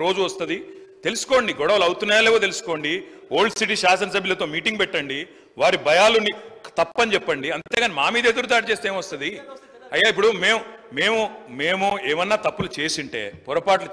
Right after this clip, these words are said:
చేసింటే దానికే కదా మమ్మల్ని శిక్షించి ఇక్కడ కూర్చోబెట్టారు. ఇప్పుడు మీరు సరిగ్గా చేయండి. మేమేమంటున్నాము, డిస్కామ్లు ప్రైవేటీకరణ చెయ్యము అని కుండబద్దలు కొడుతూ ముఖ్యమంత్రి గారు మీరు స్టేట్మెంట్ ఇవ్వండి,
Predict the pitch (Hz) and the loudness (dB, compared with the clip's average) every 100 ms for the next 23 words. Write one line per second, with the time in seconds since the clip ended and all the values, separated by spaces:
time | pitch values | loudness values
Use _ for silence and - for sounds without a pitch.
0 | 143 135 131 123 107 - _ _ _ 147 | -8 -8 -12 -14 -14 -16 _ _ _ 0
1 | 196 220 233 226 240 208 202 185 190 214 | 0 2 2 2 2 -2 -2 -6 -8 -8
2 | - 208 190 196 190 190 190 - - - | -2 -2 -2 -2 -2 -4 -8 -14 -20 -18
3 | 233 254 208 196 214 240 240 220 180 226 | -8 -6 0 2 4 4 4 4 0 -2
4 | 202 - - - 127 170 196 240 240 233 | -6 -18 -20 -14 -6 0 2 4 2 0
5 | 226 233 233 - - - 185 - 233 262 | 0 0 -4 -10 -20 -8 -6 2 2 2
6 | 262 190 220 233 226 220 226 226 220 214 | 2 4 6 4 2 0 2 0 2 2
7 | 208 202 226 214 - - 185 202 214 220 | 4 2 0 0 -6 -10 -6 -2 2 2
8 | 220 220 208 196 - - 208 214 208 202 | 2 4 2 0 -8 -4 -2 0 0 0
9 | 233 208 214 - 202 214 185 175 170 151 | 0 0 -2 -2 -4 -2 -6 -4 -4 -4